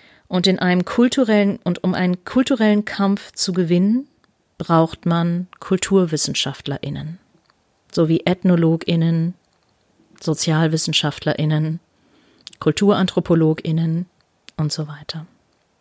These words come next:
Und ich war so gerührt, weil ich hab, ich hab das erste Mal wirklich gesagt, "Okay, ja, so passt das zusammen." Und dann hat sie mir halt auch erzählt,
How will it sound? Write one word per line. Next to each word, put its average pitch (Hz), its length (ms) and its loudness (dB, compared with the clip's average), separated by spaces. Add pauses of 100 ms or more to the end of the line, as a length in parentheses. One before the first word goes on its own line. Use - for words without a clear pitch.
(1040)
Und 165 100 -4
ich 160 180 -2
war 190 120 4
so 185 260 6
gerührt, 202 540 4
weil 165 380 2 (1120)
ich - 240 -2
hab, 160 200 0 (960)
ich - 60 -2
hab - 80 -4
das - 140 0
erste 180 220 2
Mal 170 200 4
wirklich 170 200 -2
gesagt, 160 300 -2
"Okay, 170 300 0
ja, 147 360 0
so 156 220 0
passt 165 340 -4
das 160 140 -4
zusammen." 147 440 -2
Und 139 100 -8
dann 156 100 -4
hat 156 140 -2
sie - 80 -2
mir 156 120 0
halt 151 140 -4
auch - 80 -10
erzählt, 208 460 2